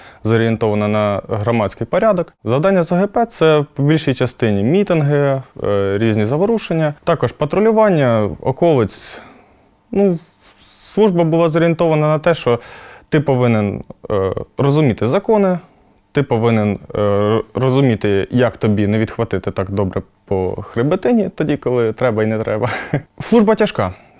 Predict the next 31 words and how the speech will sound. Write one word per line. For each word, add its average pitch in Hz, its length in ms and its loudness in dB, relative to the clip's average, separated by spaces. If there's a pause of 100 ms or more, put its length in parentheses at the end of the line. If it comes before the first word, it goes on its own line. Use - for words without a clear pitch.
(120)
Треба 165 220 2
багато 151 360 0
знати, 151 320 2
розуміти, 117 440 2
швидко 110 320 -2
думати. 95 380 -2 (180)
Думаю, 156 440 2
неодноразово 156 720 2
люди 117 300 2
бачили 101 880 0 (160)
відео 117 760 2
на 98 180 -4
мітингах, 113 600 0
там, 101 220 -2
де 92 240 -4
стоять 104 460 -2
хлопці - 480 -4
в 92 80 -6
от 92 80 -12
таких - 440 -12 (480)
здорових 104 460 -2
костюмчиках - 680 -10
таких. - 380 -12 (260)
І 214 280 0
це 160 380 0
якраз 139 300 0
були 131 260 -2
наші 139 260 -4
хлопці. - 380 -10 (760)
Також, 160 600 -2
е, 113 540 2